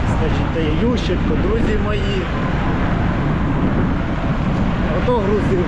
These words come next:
нас. Та вони нас всі грузять. Не будемо казати, хто вони, ми потім побалакаємо. Потім побалакаємо.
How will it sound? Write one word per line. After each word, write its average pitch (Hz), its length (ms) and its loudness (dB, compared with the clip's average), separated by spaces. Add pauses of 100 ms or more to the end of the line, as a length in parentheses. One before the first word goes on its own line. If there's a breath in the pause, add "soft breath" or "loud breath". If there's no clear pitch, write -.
нас. - 200 0 (800)
Та 208 80 0
вони 233 240 0
нас 226 180 2
всі - 220 2
грузять. - 540 0 (1500)
Не 175 160 0
будемо 190 300 2
казати, 190 300 0 (120)
хто 220 100 2
вони, 190 300 2 (100)
ми - 140 2
потім - 340 0
побалакаємо. - 680 0 (1900)
Потім 180 500 -2 (120)
побалакаємо. 151 800 -2